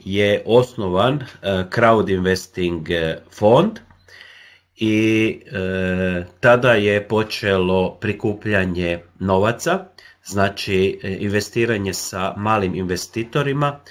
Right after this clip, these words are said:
Prvenstveno je, e, to bilo u Bjelorusiji, Rusiji, tako Litvi, Estoniji, Latviji,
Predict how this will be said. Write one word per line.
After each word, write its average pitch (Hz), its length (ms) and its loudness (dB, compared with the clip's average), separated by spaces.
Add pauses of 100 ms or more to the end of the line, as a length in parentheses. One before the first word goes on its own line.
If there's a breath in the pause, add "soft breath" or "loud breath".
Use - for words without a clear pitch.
(440 loud breath)
Prvenstveno 113 1080 2 (800)
je, 95 460 2 (600 soft breath)
e, 87 380 -2
to 107 140 0
bilo 98 480 0
u 90 420 -2
Bjelorusiji, 101 800 0
Rusiji, 101 560 -4
tako 95 320 -2
Litvi, 101 460 2
Estoniji, 98 840 -2 (280 loud breath)
Latviji, 98 720 2